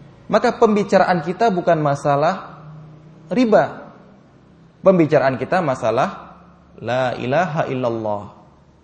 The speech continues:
Itu aja dulu. Untuk apa Anda paham riba? Saya dakwahi orang kafir tentang riba, mati masih juga masuk neraka, kafir. Yang pertama, ada ini kafir atau Muslim. Kalau kafir, mari kita berbicara masalah la ilaha illallah dulu.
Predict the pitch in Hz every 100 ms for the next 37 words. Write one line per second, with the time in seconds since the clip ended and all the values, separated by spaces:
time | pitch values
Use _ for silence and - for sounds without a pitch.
0 | _ _ _ _ 190 214 190 156 110 -
1 | - - _ _ _ _ _ _ _ _
2 | _ 170 196 190 185 151 - 139 127 117
3 | 104 120 156 202 - - - _ _ _
4 | - - 175 143 135 135 123 123 123 127
5 | 110 113 117 113 101 117 180 - - -
6 | - - - _ - 143 131 113 170 196
7 | 147 151 135 139 156 151 185 196 - -
8 | - - 220 202 147 120 - - 214 160
9 | - - - - - - - - - -
10 | - - - - - - 175 233 240 180
11 | 170 180 220 - 170 156 165 - - -
12 | - 156 208 214 175 151 156 160 180 190
13 | 170 151 202 247 208 180 156 147 151 185
14 | 165 170 151 135 131 120 113 101 95